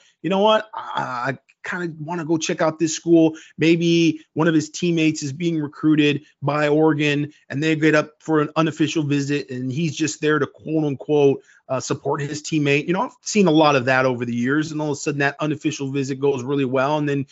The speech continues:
he comes back up the next week for an official visit.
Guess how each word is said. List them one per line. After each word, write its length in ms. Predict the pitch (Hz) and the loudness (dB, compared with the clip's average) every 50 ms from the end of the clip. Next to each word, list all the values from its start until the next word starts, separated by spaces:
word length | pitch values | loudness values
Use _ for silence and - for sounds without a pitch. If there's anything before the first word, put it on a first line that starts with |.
| - - _ _ | -14 -20 _ _
he 120 | - 156 147 | -8 -8 -4
comes 260 | - 165 160 156 135 | -4 -2 -2 -2 0
back 260 | 131 151 151 147 - | 2 2 2 2 0
up 120 | 160 156 | -2 -2
the 60 | - 190 | -2 0
next 280 | 202 214 208 - - | 0 0 0 -2 -2
week 200 | 151 147 - - | 0 0 0 0
for 120 | - 240 240 | -4 -6 -4
an 60 | 240 | -4
official 340 | 240 220 247 214 - - 113 | -4 -4 -4 -6 -6 -6 -8
visit. 280 | 104 92 92 95 - | -10 -10 -10 -12 -16